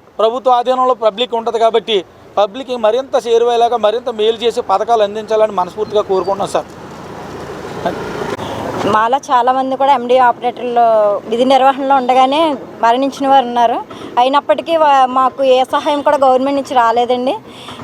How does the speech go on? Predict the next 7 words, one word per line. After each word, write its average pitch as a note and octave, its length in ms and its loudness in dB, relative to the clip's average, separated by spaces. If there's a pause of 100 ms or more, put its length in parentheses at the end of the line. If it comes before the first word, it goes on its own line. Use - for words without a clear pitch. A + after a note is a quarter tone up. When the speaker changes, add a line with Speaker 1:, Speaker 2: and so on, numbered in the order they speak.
Speaker 2:
ఆ, A#3 440 2 (840)
ఇన్సూరెన్స్ C4+ 560 0
కానీ A#3+ 380 -2 (280)
ఏది A#3 280 2
కూడా C4+ 200 2
మాకు B3+ 200 2
రాలేదు. A3+ 580 2